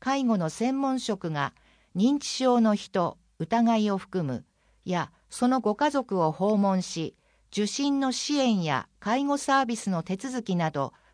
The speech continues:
短期に集中して行います。六つ目、清瀬認知症ガイドブック。認知症の診断ができる医療機関や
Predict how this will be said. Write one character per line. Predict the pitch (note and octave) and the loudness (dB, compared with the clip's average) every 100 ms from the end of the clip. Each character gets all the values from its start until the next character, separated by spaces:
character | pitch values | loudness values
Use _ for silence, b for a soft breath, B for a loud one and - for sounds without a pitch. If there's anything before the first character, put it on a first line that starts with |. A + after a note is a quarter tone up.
| b | b
短 | B3+ D4 | 0 0
期 | C#4 G#3+ | 2 0
に | E3+ | 0
集 | - A3+ C4+ | -2 -4 -4
中 | B3 A#3+ | -4 -2
し | A3 | -2
て | - | 0
行 | G#3 F#3+ F3+ | 0 0 0
い | F3 D#3+ | 0 0
ま | D3 C3+ | -2 -4
す。 | - - _ _ _ _ _ _ _ _ _ _ _ _ _ _ _ - | -8 -20 _ _ _ _ _ _ _ _ _ _ _ _ _ _ _ -6
六 | F#3+ G3+ | 0 0
つ | F#3+ - G#3+ | -2 -2 0
目、 | F#3 D3+ _ _ _ _ _ _ _ - | 0 -4 _ _ _ _ _ _ _ -6
清 | D#4 D4+ B3+ | 2 4 4
瀬 | G3+ F3 | 2 2
認 | F3+ C#4 D4 | 4 2 0
知 | |
症 | - C#4+ C4 A#3+ | -4 0 2 4
ガ | A3 | 2
イ | B3 | 2
ド | A#3+ A#3 | 2 2
ブ | A3 | 2
ッ | G3 - | -2 -8
ク。 | D3 - _ _ _ _ _ _ _ - | -8 -8 _ _ _ _ _ _ _ -2
認 | G3+ C#4 D4 | 2 2 2
知 | |
症 | - C#4 C#4 | -2 2 4
の | B3+ B3 | 4 2
診 | - C4 C#4 | 2 0 2
断 | C#4 B3+ | 2 4
が | B3 | 2
で | A#3 | 2
き | A#3+ A3+ | -2 -2
る | D3+ C#3+ - | -2 -4 -6
医 | E3 | -2
療 | C4 C#4+ C#4 | 2 2 0
機 | - | -2
関 | B3 G#3+ | 0 2
や | E3 D3 | 2 0